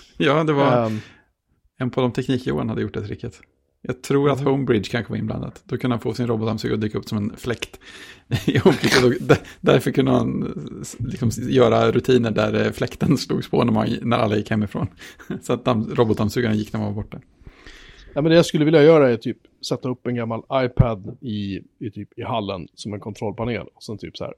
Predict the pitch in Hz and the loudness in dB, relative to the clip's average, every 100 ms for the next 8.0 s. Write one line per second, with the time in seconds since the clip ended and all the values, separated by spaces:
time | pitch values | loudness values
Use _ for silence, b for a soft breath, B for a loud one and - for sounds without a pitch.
0 | - 120 107 110 120 107 - - 151 156 | -10 -8 -6 -6 -6 -6 -8 -4 0 2
1 | 151 147 117 107 98 120 110 101 _ B | 0 -2 -6 -6 -8 -8 -8 -10 _ B
2 | B B 247 - - 113 _ - - 131 | B B -8 -6 -12 -14 _ -14 -8 -6
3 | 117 107 - 120 110 92 - - 135 143 | -6 -6 -4 -6 -6 -10 -8 0 4 4
4 | 139 139 135 139 139 135 131 117 123 131 | 4 2 0 -6 -4 -4 -6 -8 -12 -10
5 | 143 135 127 151 - 135 127 123 123 120 | -6 -4 -4 -6 -4 -2 -2 -2 -4 -4
6 | - 123 - - - 131 131 131 127 120 | -6 -8 -8 -10 -4 -2 0 -2 -2 -4
7 | - 117 117 113 - 107 92 - 98 | -6 -4 -4 -6 -8 -8 -8 -6 -6